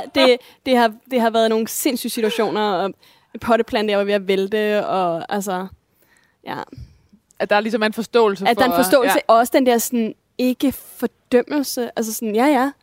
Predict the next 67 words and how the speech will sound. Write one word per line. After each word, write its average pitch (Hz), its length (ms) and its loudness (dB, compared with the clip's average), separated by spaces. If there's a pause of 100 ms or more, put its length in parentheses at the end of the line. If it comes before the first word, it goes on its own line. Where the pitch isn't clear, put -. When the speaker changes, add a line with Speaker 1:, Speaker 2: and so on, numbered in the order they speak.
(220)
Speaker 1:
det 240 100 -8
gør 233 80 2
du 294 60 -2
bare. 196 200 -4 (240)
Altså, 220 140 0
jeg 233 120 0
dømmer 240 240 2
dig 180 100 -2
ikke 294 220 -6
over, 214 160 0
at 196 180 -4
du 190 240 -4 (520)
gerne 214 140 2
vil 208 60 0
spise 214 240 -4
havregryn 190 340 -2
og 185 180 -4
står 170 240 0
og 196 80 -4
svinger 208 300 2
benene 185 520 -2
og 185 180 -4
ødelægger 202 340 0
potteplanterne, 190 680 -4
fordi 190 180 -10
vi 185 180 -8
skal 190 380 -8 (100)
træne. 190 380 -6 (1000)
Det 208 120 -2
er 175 40 -2
rart. 175 240 -4
Og 196 80 -6
så 240 80 0
alligevel 214 300 0
også - 260 -2
at 196 140 -2 (180)
være 202 280 0
sammen 185 280 -2
med 190 160 -2
en, 180 80 -4
hvor 165 240 -2
at - 160 -8
det 196 60 -4
er 185 40 -4
sådan, 110 240 -8 (720)
det 240 80 6
er - 60 2
okay, 214 320 0
vi 220 60 -4
ikke 214 120 -4
træner 240 220 -4
i - 20 0
dag. 254 160 -4 (100)
Ja, 196 100 -6
det 202 100 -8
er 196 60 -4
okay. 190 220 -8 (460)
Altså, 208 180 -2
så 214 100 0
man 208 80 4
har 214 120 0
lidt 196 200 -2
hinandens 202 360 -2
ryg, 185 180 -2
sådan, 175 160 -8
ja, - 100 0
ja, - 140 -2